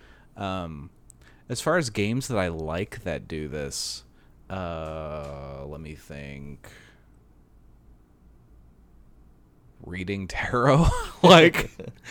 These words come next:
the, the most. Um, I have a game that's kind of uses elements of this. It's called Drawing Dead,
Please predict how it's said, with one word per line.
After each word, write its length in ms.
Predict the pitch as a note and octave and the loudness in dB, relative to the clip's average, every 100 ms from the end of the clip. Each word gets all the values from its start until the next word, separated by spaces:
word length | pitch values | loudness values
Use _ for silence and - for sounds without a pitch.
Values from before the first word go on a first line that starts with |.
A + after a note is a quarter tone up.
| - - F#3 D3+ | -12 -12 -14 -8
the, 300 | A2+ G#2+ G2 | 0 0 0
the 140 | - A2+ | -2 -2
most. 540 | A2+ A2+ A2 - - | 2 2 2 -2 0
Um, 360 | B2 A#2+ A2+ A2 | 2 2 0 0
I 140 | B2 D3 | 4 6
have 120 | E3+ | 6
a 40 | F3 | 4
game 240 | C#3+ C3 | 4 4
that's 240 | B2 - | 4 2
kind 460 | - - A2+ A2+ A2+ | -2 -2 0 0 2
of 400 | G#2+ G2 F#2 - - - - - - - - - - - - - - | 2 0 -4 -14 -20 -20 -20 -20 -20 -20 -20 -20 -20 -20 -20 -16 0
uses 300 | B2+ B2+ B2 | 2 4 2
elements 420 | A#2+ A#2 A#2 G#2+ | 0 0 0 -2
of 60 | |
this. 180 | G2+ G2+ | -4 -4
It's 120 | A2+ | -4
called 240 | - G#2+ G2 | -2 -2 0
Drawing 360 | G#2 G2+ G2+ | -2 0 -2
Dead, 380 | F#2 F2+ F2+ F2 | -4 -2 -2 -4